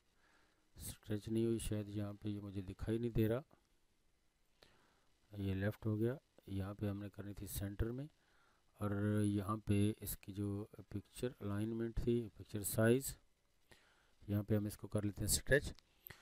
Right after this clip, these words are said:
तो ये फॉर्म हमारा पूरा शो हो गया। अब इसको रन करके हम देखते हैं। तो ये साइज ज़रा छोटा है, इसका हम साइज बढ़ा लेते हैं। यहाँ पे, यहाँ पे हमने इसका साइज बढ़ाना है अभी। ए, यहाँ पे मैं इसको क्लिक करके साइज को इसको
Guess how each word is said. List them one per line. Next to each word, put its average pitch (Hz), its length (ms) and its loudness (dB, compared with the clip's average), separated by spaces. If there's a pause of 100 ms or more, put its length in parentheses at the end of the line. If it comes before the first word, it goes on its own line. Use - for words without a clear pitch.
(220)
तो 113 60 2
ये 110 160 8
फॉर्म 117 360 6
हमारा 101 340 4
पूरा 104 300 0
शो 113 200 2
हो 113 80 4
गया। 113 140 6
अब 104 100 -2
इसको - 240 -8
रन 101 140 -2
करके 104 320 -4
हम 107 80 -2
देखते 104 280 -2
हैं। 131 140 -6 (1080)
तो 104 220 6
ये 104 160 10
साइज 107 280 8
ज़रा 110 200 8
छोटा 110 320 12
है, 113 120 12
इसका 107 220 4
हम 104 100 2
साइज 104 280 6
बढ़ा 101 260 4
लेते 117 280 6
हैं। 113 80 6
यहाँ 113 200 4
पे, 135 220 -2 (1080)
यहाँ 113 280 12
पे 117 280 10
हमने 107 320 4
इसका 110 320 2
साइज 110 480 6
बढ़ाना 107 380 6
है 120 180 8
अभी। 117 280 10 (680)
ए, 104 100 4 (220)
यहाँ 107 280 4
पे 110 200 10
मैं 107 220 6
इसको - 280 4
क्लिक 110 320 2
करके 110 480 2
साइज 101 420 4
को - 160 0
इसको 107 280 0